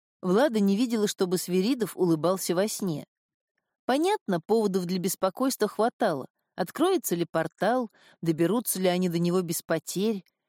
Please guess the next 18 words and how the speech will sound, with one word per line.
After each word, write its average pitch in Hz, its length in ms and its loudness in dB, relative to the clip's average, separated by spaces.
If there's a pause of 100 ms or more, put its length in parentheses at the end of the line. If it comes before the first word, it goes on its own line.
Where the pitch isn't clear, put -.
(100)
А 185 80 2
ещё 240 460 2
Прохор 233 400 0
переживал 190 580 2
из-за 190 180 -2
того, 220 280 0
что 208 240 0
Влада 208 360 2
целовалась 214 580 0
с 208 120 -6
Беркутом, 196 720 -2 (360)
и 247 120 0
вполне 302 420 0
допускал, 262 560 0
что - 220 0
Маркиз 202 560 -2
бросится 196 500 0
вдогонку, 220 800 -2